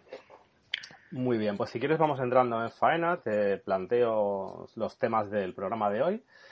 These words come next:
que son ni más ni menos que el repaso a las conclusiones últimas de Art Basel Report en la parte online,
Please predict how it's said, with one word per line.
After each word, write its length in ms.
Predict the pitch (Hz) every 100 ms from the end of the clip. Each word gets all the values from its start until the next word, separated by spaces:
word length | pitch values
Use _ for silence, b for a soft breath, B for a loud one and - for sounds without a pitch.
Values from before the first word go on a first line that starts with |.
| b b -
que 260 | 117 104
son 280 | 101 123 113
ni 80 | 113
más 160 | 110 110
ni 80 |
menos 300 | 107 110 117
que 400 | - 151 104 98 - _ _ _ _
el 180 | 120 113
repaso 560 | 113 107 135 - 135 117
a 280 | 107 104
las 400 | 98 95 95 101
conclusiones 680 | - 117 107 107 - 117 107 131
últimas 540 | 110 107 107 104 98
de 280 | 107 104 104
Art 280 | 110 107 101
Basel 380 | 110 - 110
Report 440 | 104 104 - 117 104 _ _ _
en 100 | 127
la 120 | 113 104
parte 260 | 120 113
online, 400 | 104 101 135 208